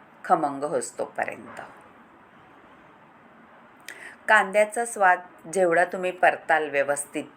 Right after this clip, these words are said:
तेवढा त्या रेसिपीला चांगला येतो. उभे कांदे कापून घेतलेले आहे,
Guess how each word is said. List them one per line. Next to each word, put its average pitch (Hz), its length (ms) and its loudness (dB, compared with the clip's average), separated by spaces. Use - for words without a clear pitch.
तेवढा 185 280 2
त्या 196 220 2
रेसिपीला 143 560 -4
चांगला 117 400 -4
येतो. 117 340 -12
उभे 214 260 0
कांदे 185 480 2
कापून 160 400 2
घेतलेले 156 520 -2
आहे, 160 280 -4